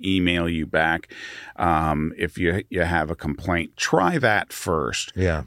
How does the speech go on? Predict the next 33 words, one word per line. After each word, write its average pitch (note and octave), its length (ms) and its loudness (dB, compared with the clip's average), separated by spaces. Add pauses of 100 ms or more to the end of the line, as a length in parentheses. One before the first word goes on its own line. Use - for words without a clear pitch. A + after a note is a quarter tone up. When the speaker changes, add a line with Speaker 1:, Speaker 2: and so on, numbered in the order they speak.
Speaker 1:
But - 160 0
keep - 240 0
in D3+ 140 6
mind G2+ 400 6
that F2+ 100 0
the F#2 80 -2
ten-day F2 480 0
clock E2 480 0
has E2+ 180 -4
already E2+ 280 0
started E2 420 -2 (100)
ticking. - 440 -8 (140)
Speaker 2:
Even A2+ 260 8
if G2 160 2
you're F#2 140 4
communicating G2 480 4
Speaker 1:
Yeah. E2 100 4
Speaker 2:
with - 100 4
the F2 80 -2
teacher, F#2 260 2
you're F#2 120 6
Speaker 1:
If F#2 60 4
Speaker 2:
burning G2+ 260 6
Speaker 1:
that, - 20 6
Speaker 2:
daylight. E2+ 420 6
Speaker 1:
yeah, A#2 400 4
and G#2 220 2
Speaker 2:
Mm. F2 140 -2
Speaker 1:
if E3+ 260 2
that B2+ 380 2
doesn't G#2 400 4
work, F#2 500 2 (1080)
y-, G#2+ 140 -8